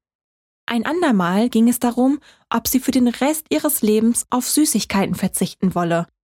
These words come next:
"N, n", hörte sie sich stottern.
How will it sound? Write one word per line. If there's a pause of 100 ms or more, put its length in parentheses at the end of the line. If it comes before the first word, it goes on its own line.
(120)
"N, (640)
n", (680)
hörte
sie
sich
stottern.